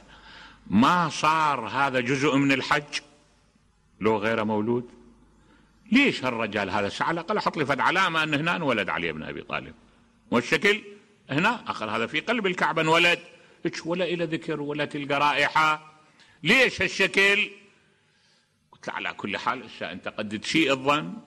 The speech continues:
ما أدري، قد يكون مو، مو، مو موجودة أو قد يكون موجودة، بس على العموم هذا الرجل محسود، ومو بس اقتصر الأمر عليه، لا،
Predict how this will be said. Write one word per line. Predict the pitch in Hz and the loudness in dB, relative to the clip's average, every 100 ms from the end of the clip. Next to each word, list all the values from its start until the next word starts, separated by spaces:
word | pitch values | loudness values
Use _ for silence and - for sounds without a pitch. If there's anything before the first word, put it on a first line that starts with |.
| - | -8
ما | 175 | -6
أدري، | 147 151 | -4 -4
قد | 139 | -4
يكون | 135 151 156 | -4 -6 -6
مو، | 175 165 | -6 -8
مو، | 127 143 151 - | -10 -10 -10 -10
مو | - 143 | -8 -6
موجودة | 139 135 127 143 135 135 139 | -2 -2 0 2 2 2 2
أو | 101 101 | 0 -2
قد | 104 101 | -2 -2
يكون | 95 107 | -2 0
موجودة، | 107 104 101 131 143 147 151 151 - - - - | 2 2 2 2 4 2 2 -2 -14 -20 -12 -4
بس | 170 - | -4 0
على | 165 180 | 0 2
العموم | 156 165 208 233 190 | 0 0 2 2 2
هذا | 139 196 214 | 2 2 2
الرجل | 202 196 190 190 170 | 2 0 2 0 0
محسود، | 160 - - 160 113 - - - - _ _ _ _ - | -2 -2 0 2 0 -4 -18 -20 -20 _ _ _ _ -2
ومو | 107 143 233 233 | 2 4 6 4
بس | 196 - 185 | 2 0 -2
اقتصر | - - 170 175 160 | -4 0 0 2 2
الأمر | 156 147 147 143 | 4 2 4 4
عليه، | 123 120 123 104 85 | 2 2 2 2 0
لا، | 95 160 165 104 | 2 4 4 2